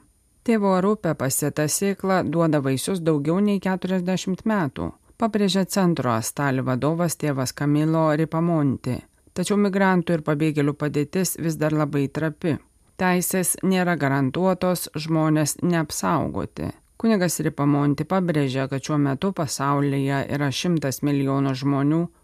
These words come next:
kurie bėga nuo karų ir persekiojimų. Vienintelė pagrindinė taisyklė yra apsaugoti žmones, kurie turi būti išgelbėti jūroje ir priimti atvykimo šalyje,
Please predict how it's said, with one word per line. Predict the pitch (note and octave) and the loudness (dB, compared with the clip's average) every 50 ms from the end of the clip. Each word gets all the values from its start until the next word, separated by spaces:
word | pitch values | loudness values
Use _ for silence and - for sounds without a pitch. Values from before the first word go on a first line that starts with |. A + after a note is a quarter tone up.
| _ _ | _ _
kurie | - F#3+ G3+ A3+ A#3 | -4 -2 0 0 0
bėga | G#3 E3+ E3+ E3 D#3+ D3+ F#3 G3 F#3+ | 2 2 2 2 2 2 2 2 2
nuo | F3 E3 D3+ - | 2 2 2 0
karų | - D3+ C#3 C#3 C#3+ D#3+ - - | 0 -2 0 0 -2 -2 -2 -2
ir | F3 E3 D#3 | -4 -4 -2
persekiojimų. | - G3 F3+ D3+ C#3 - - A#2+ B2+ - A2+ B2 B2+ C3 C3 C3 C3 B2+ A#2+ - - _ _ _ _ _ _ _ _ _ - | -2 -2 -2 -2 -4 -6 -8 -8 -6 -6 -6 -4 -4 -2 -2 -2 -2 -2 -4 -6 -10 _ _ _ _ _ _ _ _ _ -2
Vienintelė | G3+ G#3 A3 A3+ A#3 A3 - G3+ F#3+ F#3 F3+ | 2 2 4 4 4 4 2 2 2 2 0
pagrindinė | - F3 D#3+ E3 E3 E3 E3+ E3+ F3+ F3 E3+ D#3 D3+ | 0 0 2 2 2 2 4 4 2 4 2 2 2
taisyklė | - D#3 C#3+ C3+ - - E3+ E3 - - F#3+ F#3+ E3+ - B2+ E3 | 0 -2 -2 -2 -4 -4 -4 -4 -2 0 0 2 2 2 0 0
yra | D#3+ E3 - - | 0 0 0 -2
apsaugoti | D4 - - - D#3 E3 E3+ E3 E3 E3+ E3 - E3+ | -2 -4 -4 -2 0 0 0 0 -2 -4 -2 -2 -4
žmones, | E3 D#3+ D#3+ F#3 G3 G3 F#3+ F3+ D#3 C3 A2+ - - - - | -4 -2 -2 -2 0 0 0 0 0 0 -2 -4 -6 -6 -4
kurie | D#3+ D3+ D3 C#3 | -2 -2 0 -2
turi | C3+ - D3+ C#3+ C#3+ | -2 -2 -2 -2 -2
būti | C3 C#3 C#3+ C3+ - D3 C#3 | 0 -2 -2 -2 -2 -2 -2
išgelbėti | C3 C3+ C#3+ C#3 C#3+ C#3+ C3 C#3+ C#3 - C3+ C#3 | -2 -2 0 0 0 0 -2 -4 -4 -2 -2 -2
jūroje | C#3 D#3 E3 F3 F#3+ F#3 F3 E3+ E3 D#3+ D#3+ - - | -2 0 0 0 0 2 2 2 2 2 0 0 0
ir | - D3+ - | -2 -4 -4
priimti | - - C#3+ C#3+ C#3+ C#3+ C#3+ C#3 C3 - - F3+ G3+ G#3 - | -6 -6 -4 -2 0 2 0 0 -2 -2 -2 -2 -2 -2 -2
atvykimo | - F#3+ - - G3+ F3 - F3 E3 E3 D#3+ | -4 -4 -2 -4 -4 -4 0 0 2 2 2
šalyje, | C#3 - - E3+ E3+ E3+ F3 F3+ F3+ E3+ B2+ | 0 -2 -2 -2 -2 0 0 0 0 0 -2